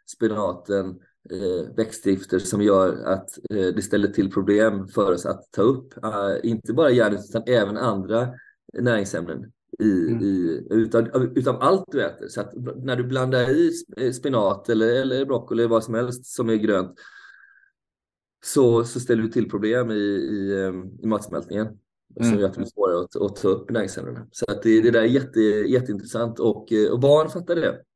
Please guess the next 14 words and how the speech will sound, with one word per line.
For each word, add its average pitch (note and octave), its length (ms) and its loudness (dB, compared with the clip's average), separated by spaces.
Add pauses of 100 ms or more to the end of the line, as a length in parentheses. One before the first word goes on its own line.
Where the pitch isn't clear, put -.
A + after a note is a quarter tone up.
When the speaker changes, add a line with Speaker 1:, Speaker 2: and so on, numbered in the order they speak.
(160)
Speaker 1:
<laughs> - 360 -14
Speaker 2:
Mm. A#2+ 180 6
Speaker 1:
De B2 120 0
äter A#2+ 280 -2
köttbiten A2 540 -2
eller A2+ 180 0
de B2 120 0
äter, A2+ 460 0
eh, A2 180 2 (560)
eh, G#2 180 -2
räkorna F#2+ 920 -2
innan G2 340 -2
de G#2+ 100 -2
äter F#2 600 -2